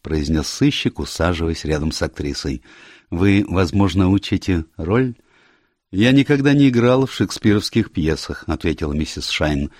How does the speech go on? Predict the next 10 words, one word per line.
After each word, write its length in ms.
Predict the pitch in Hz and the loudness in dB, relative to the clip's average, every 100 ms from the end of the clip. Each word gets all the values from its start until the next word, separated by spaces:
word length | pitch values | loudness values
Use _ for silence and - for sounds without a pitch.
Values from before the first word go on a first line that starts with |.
| - - _ _ | -20 -20 _ _
"Разве 340 | 95 135 127 | 0 0 2
что 440 | 139 - 147 139 135 | -2 0 2 2 0
в 80 | - | -8
студии. 600 | - 160 143 76 67 62 _ _ _ | -6 -2 0 0 -2 -6 _ _ _
Джессику 640 | 85 76 127 - - - 73 | -10 0 2 2 -6 -6 -6
в 80 | |
"Венецианском 680 | 71 80 80 90 78 - 80 | 0 0 0 -2 -2 -2 -4
купце". 540 | 71 - - - 69 65 - _ | -4 -8 -10 -6 -4 -6 -12 _
Жуткая 480 | 82 151 156 - 71 | -2 -2 -2 -8 -6
роль. 300 | 71 71 | -4 -6